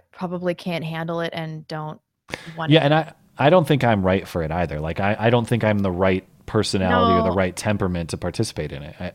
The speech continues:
Speaker 2: I don't think people would enjoy me in that venue, to be
Speaker 1: Yeah,
Speaker 2: honest.
Speaker 1: let me analyze both sides of this very
Speaker 2: Right.
Speaker 1: slowly and, yeah.
Speaker 2: Yeah,
Speaker 1: It's not
Speaker 2: let
Speaker 1: gonna
Speaker 2: me. I, I, I like hearing people's perspectives. I really do. I, I like to think about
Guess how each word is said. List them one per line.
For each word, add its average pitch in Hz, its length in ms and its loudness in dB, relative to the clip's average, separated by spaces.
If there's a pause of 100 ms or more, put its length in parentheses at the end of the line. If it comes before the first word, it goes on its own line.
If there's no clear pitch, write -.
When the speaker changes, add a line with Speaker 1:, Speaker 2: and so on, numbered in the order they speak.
Speaker 2:
I 104 80 0
don't 113 140 2
think 123 140 0
people 117 240 0
would 101 100 4
enjoy 95 540 2
me 95 180 0
in 90 140 -2
that 87 200 -4
venue, 90 380 -2
to 80 140 -12
be 82 80 -6
Speaker 1:
Yeah, 156 240 -2
Speaker 2:
honest. 180 240 -8 (340)
Speaker 1:
let 247 100 -8
me 302 160 -6
analyze 220 540 -4
both 202 380 -6
sides 214 440 -8
of 175 120 -8
this 160 180 -10
very 254 380 -8 (100)
Speaker 2:
Right. 190 240 4
Speaker 1:
slowly 196 360 -8
and, 156 140 -10 (680)
yeah. 185 220 -14 (300)
Speaker 2:
Yeah, 127 260 2
Speaker 1:
It's 82 60 -4
not 90 60 -4
Speaker 2:
let 110 100 4
Speaker 1:
gonna 113 60 -2
Speaker 2:
me. 113 240 0 (380)
I, 123 320 -2
I, 156 240 4
I 151 120 6
like 165 260 4
hearing 151 340 2
people's 131 300 0
perspectives. 107 580 -4
I 90 40 -4
really 90 200 0
do. 82 320 2
I, 78 120 -4
I 85 140 -4
like 92 260 -2
to - 100 -4
think 101 220 -2
about 82 360 -4